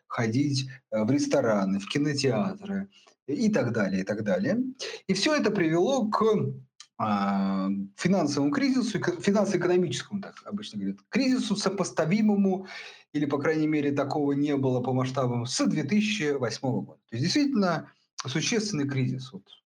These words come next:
двухтысячных, там, доткомы, две тысячи восьмой и две тысячи, а, двадцатый. Вот такая маленькая предыстория. То есть был кризис. Видите, откуда все тянется.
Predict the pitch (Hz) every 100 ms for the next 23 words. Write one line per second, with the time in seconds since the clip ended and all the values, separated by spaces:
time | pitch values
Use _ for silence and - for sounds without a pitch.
0 | - 110 127 - 269 208 208 202 175 -
1 | - _ - 113 98 85 123 143 - 160
2 | 156 131 110 120 127 143 - 127 127 -
3 | 269 240 170 135 131 165 156 - - 127
4 | 113 107 - - - 95 92 95 127 127
5 | - - - 214 156 107 131 113 107 113
6 | 123 117 107 101 107 107 - - - _
7 | - 143 135 247 - 202 208 - - -
8 | _ _ _ _ _ 117 123 113 110 143
9 | 127 131 131 123 87 -